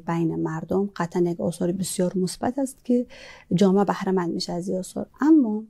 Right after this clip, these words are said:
من چه کار بکنم که بخشنده باشم؟ چون یک نفر است که تمام اینها رو علم داره و می‌دانه که چنین مسئله است. اونطور که ما و شما می‌دانیم،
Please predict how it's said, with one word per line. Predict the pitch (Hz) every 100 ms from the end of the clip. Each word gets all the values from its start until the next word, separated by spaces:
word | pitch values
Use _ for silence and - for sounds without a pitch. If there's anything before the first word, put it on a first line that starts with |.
| _ _ _ _ _ _ _
من | 202 202 226 294 330 285 -
چه | -
کار | 220 254 262
بکنم | 262 262 254 247 247
که | - 247 247
بخشنده | 202 180 - 190 185
باشم؟ | 226 226 196
چون | 175 185
یک | 185
نفر | 190 185 208
است | 208
که | -
تمام | - 185 214
اینها | 220 190 202
رو | 214
علم | 208 226 233
داره | 240 240
و | 226
می‌دانه | 214 202 254 269 214 175 170
که | -
چنین | - 170 170
مسئله | 170 175 175 202
است. | 170 165 - _ - - - -
اونطور | 214 233
که | 220
ما | 226
و | 220
شما | - 208 226
می‌دانیم، | 233 175 175 175 175